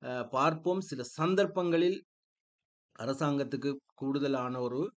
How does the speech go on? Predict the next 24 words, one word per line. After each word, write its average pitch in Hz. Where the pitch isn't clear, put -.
அ, 107
தெளிவொன்று 170
ஏற்படுகின்ற 156
போது 117
இடையில 117
ஏதாவது 120
ஒரு 139
ஏற்பாடுகள் 113
நடக்கக்கூடும் 107
அல்லது 104
கொடுப்பன 151
ஒன்று 135
மூலமாக 120
சீர் 135
செய்வதற்கு, 113
அ, 104
அப்படி 104
இல்லாவிட்டால் 131
நீங்கள் 107
ரெண்டாயிரத்தி 113
இருபத்தி 131
ஆறு 135
பட்ஜெட் 117
வரைக்கும் 101